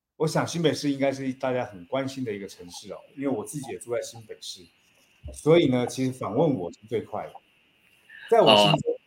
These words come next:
Speaker 1: 我的确有一个所属的候选人。
Speaker 2: 哦，OK，那 Dawson，不如你来先讲一讲一下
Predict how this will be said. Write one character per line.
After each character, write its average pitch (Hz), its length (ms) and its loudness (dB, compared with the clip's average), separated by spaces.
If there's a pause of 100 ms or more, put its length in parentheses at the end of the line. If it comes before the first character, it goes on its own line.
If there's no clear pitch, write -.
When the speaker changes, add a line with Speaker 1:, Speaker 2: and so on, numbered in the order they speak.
(120)
Speaker 1:
我 120 120 -2
的 135 280 -4
确 180 280 6
有 107 180 0
一 120 60 -6
个 120 120 -2
所 120 300 -2
属 95 220 -10
的 90 100 -10
候 107 200 -8
选 - 140 -16
人。 - 240 -20 (1080)
Speaker 2:
哦， 143 380 0 (420)
OK， 127 580 6 (120)
那 131 180 8
Dawson， 156 320 10
不 165 80 8
如 156 120 12
你 131 120 8
来 131 160 12
先 147 240 10
讲 107 180 8
一 120 60 6
讲 98 240 4
一 - 20 -8
下 98 220 -4